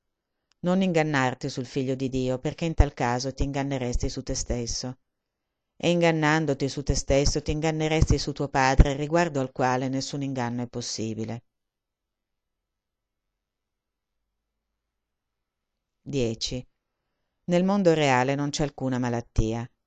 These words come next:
perché non c'è separazione né divisione. Vengono riconosciuti solo pensieri d'amore,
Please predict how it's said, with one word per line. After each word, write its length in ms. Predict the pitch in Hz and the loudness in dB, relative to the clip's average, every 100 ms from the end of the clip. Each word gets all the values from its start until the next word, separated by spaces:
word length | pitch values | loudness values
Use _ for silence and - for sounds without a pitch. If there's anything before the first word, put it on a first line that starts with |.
| _ _ _ _ _ _ | _ _ _ _ _ _
perché 280 | - 160 175 | 0 2 2
non 160 | 180 175 | 2 2
c'è 200 | - 143 | 4 4
separazione 920 | - 131 131 131 - 131 120 123 127 | 2 0 -2 -2 -2 -2 0 -2 -6
né 160 | 123 135 | -4 -2
divisione. 760 | 127 120 117 113 107 110 113 - _ _ _ _ _ _ _ _ 151 | -2 -2 -4 -4 -6 -6 -8 -12 _ _ _ _ _ _ _ _ 2
Vengono 420 | 165 175 165 151 | 2 6 4 4
riconosciuti 720 | 147 156 143 143 160 147 139 | 0 -2 -2 -2 -4 -4 -4
solo 280 | - 147 139 | 0 0 0
pensieri 500 | 135 131 - 139 131 | 0 0 2 2 0
d'amore, 600 | 127 120 117 120 127 | -2 -2 -4 -6 -8